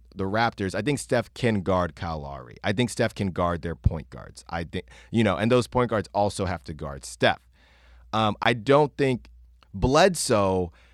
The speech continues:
he, a lot of times that dude is just guarding himself 'cause he's, what, hasn't been playing extremely well, but he's a very physical guy. So when you look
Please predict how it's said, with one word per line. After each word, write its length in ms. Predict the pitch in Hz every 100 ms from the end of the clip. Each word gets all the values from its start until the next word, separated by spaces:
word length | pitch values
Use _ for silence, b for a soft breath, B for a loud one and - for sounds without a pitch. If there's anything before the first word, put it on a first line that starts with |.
| b b b -
he, 100 | -
a 40 | 143
lot 200 | 233 254
of 60 |
times 280 | 208 175 139
that 160 | 180 170
dude 160 | 165
is 60 | 123
just 160 | 110
guarding 180 | 110 104
himself 380 | 95 - 131 135
'cause 140 | 107
he's, 180 | 123 147 -
what, 180 | 104 113
hasn't 240 | 123 113
been 100 | 90
playing 320 | - 107 104
extremely 480 | 87 - - 120 131
well, 320 | 131 135 135 B B
but 100 | 131
he's 140 | 180
a 60 | 175
very 460 | 101 127 131 131 - - -
physical 500 | 131 113 98 107 101
guy. 500 | 82 92 78 57 - b b
So 500 | - 131 127 123 120
when 220 | 104 131 135
you 140 | 131
look 260 | 135 160